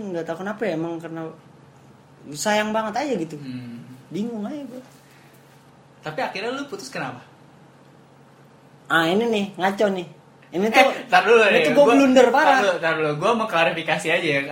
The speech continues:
Speaker 2: Se-, sebelum podcast ini kan kita ada briefing ya. Emang
Speaker 1: Iya.
Speaker 2: Piki mau cerita sih di sini.
Speaker 1: Ah, iya, iya.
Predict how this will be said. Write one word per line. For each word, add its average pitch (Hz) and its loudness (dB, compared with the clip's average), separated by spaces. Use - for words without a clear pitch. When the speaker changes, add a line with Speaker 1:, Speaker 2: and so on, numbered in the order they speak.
Speaker 2:
Se-, 156 -12
sebelum 160 -6
podcast 160 -8
ini 160 -8
kan 226 -10
kita 247 -10
ada 175 -4
briefing 131 -10
ya. 113 -10
Emang 131 -4
Speaker 1:
Iya. 147 -6
Speaker 2:
Piki 185 -10
mau 202 -4
cerita 156 -4
sih 160 -4
di 127 -8
sini. 120 -12
Speaker 1:
Ah, 139 0
iya, 127 -2
iya. 110 -12